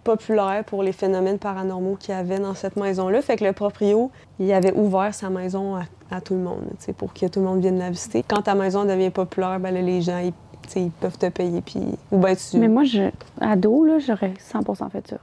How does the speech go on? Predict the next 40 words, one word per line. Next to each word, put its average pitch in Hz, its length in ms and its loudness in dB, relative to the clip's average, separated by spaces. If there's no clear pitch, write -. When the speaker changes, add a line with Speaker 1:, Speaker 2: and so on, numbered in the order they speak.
Speaker 2:
Je 233 60 0
cherchais 202 160 2
sur 240 140 2
Internet 214 480 2
des 202 160 4
endroits, 202 480 0
genre, 214 260 -4
euh, 214 200 -2
Speaker 1:
Mhm. 208 60 2
Speaker 2:
hantés 214 300 2
au 220 80 2
Québec, - 380 -2
puis - 100 -20
tout, 226 180 -2
puis 214 120 -4
Speaker 1:
Ouais. 208 140 -2
Speaker 2:
on 202 160 -4
roulait 202 400 0
pour 202 240 -6
aller 190 220 -2
les 196 120 2
voir. 202 320 -4
Speaker 1:
Ouais. 233 320 -4
Ben, 202 240 -2
t'es 190 120 -8
pas 208 120 -2
la 196 140 -4
seule, 202 280 -6
hein, 214 40 -8
il 208 80 -6
y - 80 -4
en 190 60 -6
a - 20 -4
beaucoup 190 200 -2
qui 220 60 6
Speaker 2:
Non, 214 160 6
Speaker 1:
font 220 60 4
Speaker 2:
non, 220 200 4
Speaker 1:
ça. 240 40 4
Speaker 2:
ouais. 226 200 2